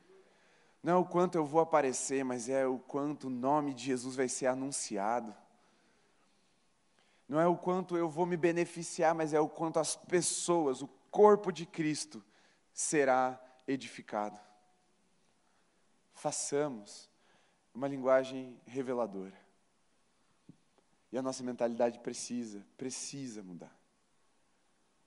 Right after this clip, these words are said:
Então comece pela linguagem, comece pela, vigiando a sua fala, vigiando aquilo que você diz. Não porque de forma mágica você fala e a coisa brota, ou desbrota, ou morre.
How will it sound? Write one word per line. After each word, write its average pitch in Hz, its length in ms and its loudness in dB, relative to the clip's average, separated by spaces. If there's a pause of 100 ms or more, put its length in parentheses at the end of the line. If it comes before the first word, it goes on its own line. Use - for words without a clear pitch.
(180)
Então 139 160 -2
comece 135 420 -6
pela 117 220 -6
linguagem, 101 560 -6 (260)
comece 135 380 -6
pela, 127 320 -4 (260)
vigiando 143 720 0
a 120 40 -2
sua 113 240 -8
fala, 98 440 -12 (760)
vigiando 143 440 -6
aquilo 139 260 -6
que - 100 -20
você 131 260 -8
diz. 120 600 -10 (640)
Não 214 220 2
porque 185 300 -4
de 147 80 -6
forma 160 320 -2
mágica 135 720 -4
você 135 260 -8
fala 151 440 8
e 143 60 2
a 135 60 2
coisa 143 300 -2
brota, 123 680 -2
ou 139 160 0
desbrota, 120 680 -4
ou 117 80 -4
morre. 117 560 -8